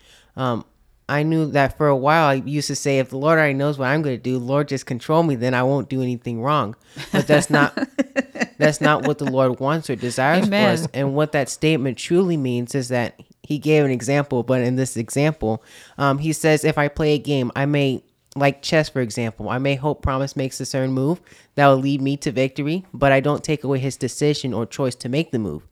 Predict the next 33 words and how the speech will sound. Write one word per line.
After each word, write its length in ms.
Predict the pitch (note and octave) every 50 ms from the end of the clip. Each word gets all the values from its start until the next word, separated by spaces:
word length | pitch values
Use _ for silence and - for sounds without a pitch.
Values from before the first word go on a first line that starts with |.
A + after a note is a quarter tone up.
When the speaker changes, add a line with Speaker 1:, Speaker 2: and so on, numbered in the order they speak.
| _ _
Speaker 2:
Mm-hmm. 200 | - F3+ D3+ D3+
Speaker 1:
He 140 | D#3+ E3+ F3
makes 280 | E3 D3+ C3+ B2+ - -
it 120 | D3 F#2
willingly. 400 | F#2+ C#3 D#3+ E3+ E3 C#3+ A2 G#2+
The 120 | - A2+ A#2
same 280 | - - D3+ D#3 D3+
is 100 | D3+ C#3 -
true 140 | - D3
in 60 | C#3 C3
our 120 | B2 - -
own 240 | B2+ B2+ B2 A#2 A#2+
lives." 380 | C3+ D3 C#3+ A2 F2+ - - _ _ _ _ - _ _
He 200 | _ D#3 D3+ D3+
has 280 | C#3+ D#3 D#3 D#3 D3+ -
the 160 | C#3+ - -
expectancy 880 | - - - - - D3+ D#3 D#3 - - F#3 E3+ - - F3 F3 E3 - -
and 100 | C3 B2+
a 60 | A#2+
desire 480 | G#2 - B2 A#2 G#2 C3+ C3+ D3+ D#3+ E3
for 160 | - - C#3
us 100 | B2+ A#2+
to 240 | - - C3 B2 A#2 - _ _ - _ _ _ _
move 320 | D3 D#3 D#3+ D#3 C#3+ C#3
certain 320 | - - - D3+ C#3+ C3+ A#2+
pieces 540 | - - - G#3+ A#3+ A#3 - - D3 C#3 -
and 100 | C#3+ C3+
already 220 | C3 C3 C3 B2+
knows 300 | B2+ C3+ C#3+ C#3 C3 -
where 140 | C3 C3+ C3
we're 80 | B2+ A2+
gonna 280 | - C#3+ D3 D#3 C#3+ B2+
move. 320 | A#2 A2+ A2+ A2+ G#2+